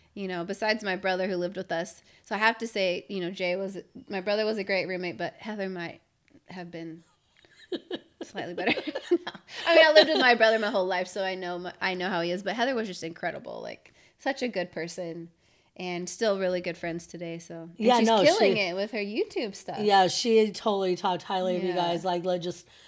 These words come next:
Speaker 2: it was cool because we really got to, you know, same thing. We don't know her, but this video thing.
Speaker 1: Yeah.
Speaker 2: And then Jay met her out when he was in Sedona.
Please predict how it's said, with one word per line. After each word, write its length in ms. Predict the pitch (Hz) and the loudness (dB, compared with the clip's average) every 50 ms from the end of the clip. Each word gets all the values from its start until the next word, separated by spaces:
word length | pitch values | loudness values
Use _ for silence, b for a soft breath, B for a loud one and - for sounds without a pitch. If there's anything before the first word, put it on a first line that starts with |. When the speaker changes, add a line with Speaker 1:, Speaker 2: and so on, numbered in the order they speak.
| b b b - | b b b 4
Speaker 2:
it 80 | - | 6
was 140 | 226 226 226 | 6 6 6
cool 180 | - 370 - 202 | 6 6 6 6
because 260 | 190 180 202 190 185 | 6 4 2 2 2
we 60 | 208 208 | 2 4
really 220 | 208 202 196 180 | 4 4 4 4
got 160 | 185 180 160 | 2 2 0
to, 220 | - - - 226 247 | -2 -6 -10 -10 -4
you 80 | 277 262 | -2 0
know, 160 | 208 180 170 | 0 0 -2
same 220 | 165 - 233 190 190 | -2 -2 -2 0 0
thing. 160 | 254 247 202 | 0 2 2
We 80 | 185 196 | 2 2
don't 180 | 202 196 190 185 | 2 2 2 2
know 120 | 185 180 | 4 6
her, 140 | 180 180 180 | 6 6 6
but 280 | 175 175 175 180 - _ - | 4 4 2 0 -2 _ 0
this 200 | 196 185 165 165 | 0 0 0 0
video 400 | 175 190 196 214 190 170 165 160 | 0 2 4 4 4 4 2 0
thing. 360 | - 202 180 170 170 180 208 | -2 -2 -2 -2 -2 -4 -4
Speaker 1:
Yeah. 420 | 190 185 180 175 165 156 147 147 180 | -6 -6 -8 -8 -6 -6 -8 -4 -2
Speaker 2:
And 120 | 202 202 208 | 0 2 2
then 200 | 196 196 196 175 | 2 0 0 0
Jay 240 | 180 185 185 196 | 2 4 4 4
met 240 | 196 202 185 180 180 | 4 4 4 4 4
her 280 | 185 180 185 196 214 b b b b b b b _ - | 4 4 2 2 0 b b b b b b b _ 2
out 180 | 190 185 196 | 2 2 2
when 140 | 202 190 180 | 2 0 0
he 100 | 175 208 | 0 0
was 100 | 190 170 185 | 0 0 -2
in 100 | 175 165 | -4 -4
Sedona. 640 | - 185 160 190 202 208 196 180 170 170 190 214 | -4 -2 2 2 4 4 4 2 2 0 0 -2